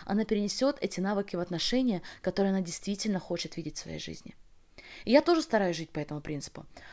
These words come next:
Каждый день я испытываю сильнейшее чувство любви к моему мужу. И я знаю, что это не только потому, что он такой невероятный, добрый,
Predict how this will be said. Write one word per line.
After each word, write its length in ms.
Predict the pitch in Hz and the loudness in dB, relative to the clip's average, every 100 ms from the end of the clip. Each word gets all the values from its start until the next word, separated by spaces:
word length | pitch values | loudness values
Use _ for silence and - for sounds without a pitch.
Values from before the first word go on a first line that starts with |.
| - - | -20 2
Каждый 320 | 208 262 233 | 4 6 4
день 360 | 196 220 302 277 | 4 4 4 4
я 180 | 202 202 | 4 2
испытываю 640 | 185 - 226 220 180 180 | -2 -4 -4 -2 -2 -2
сильнейшее 680 | - - 190 208 247 - 196 | -2 0 2 4 2 2 -2
чувство 300 | - 180 175 | -4 -6 -4
любви 260 | 160 156 185 | -4 -4 -4
к 80 | |
моему 240 | 170 160 160 | -2 -2 -2
мужу. 340 | 156 151 151 - - - - | -2 -6 -8 -14 -20 -20 -4
И 80 | 202 | 2
я 140 | 226 | 4
знаю, 480 | - 220 233 170 143 - - | 4 2 4 0 -2 -10 -14
что 120 | 180 | -2
это 80 | 226 | 0
не 120 | 226 | 4
только 240 | 311 320 | 2 2
потому, 300 | 240 226 214 | 0 2 2
что 140 | 226 196 | 2 -2
он 60 | |
такой 300 | 180 - 180 - - - | -2 0 0 -2 -10 2
невероятный, 640 | 190 196 190 190 220 190 | 6 8 10 8 4 0
добрый, 440 | 165 202 180 151 | 2 2 2 -2